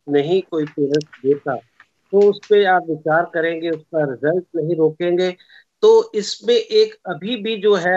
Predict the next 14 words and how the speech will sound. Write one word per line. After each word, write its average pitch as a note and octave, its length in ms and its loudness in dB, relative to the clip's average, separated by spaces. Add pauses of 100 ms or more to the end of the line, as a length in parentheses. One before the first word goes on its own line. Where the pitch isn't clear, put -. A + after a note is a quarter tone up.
अगर F#3 160 -4
पूरे G3+ 460 2 (160)
देश G3 300 0
के B3 220 -2
सिनेरियो D#3+ 540 -2
को E3+ 160 -6
आप D3 220 -4
देखें, A2+ 280 -16 (320)
क्योंकि F#3+ 220 0
सुप्रीम G3+ 520 -2
कोर्ट G#3 220 0
का G#3+ 160 -2
फैसला E3+ 460 -4
पूरे G#3 280 2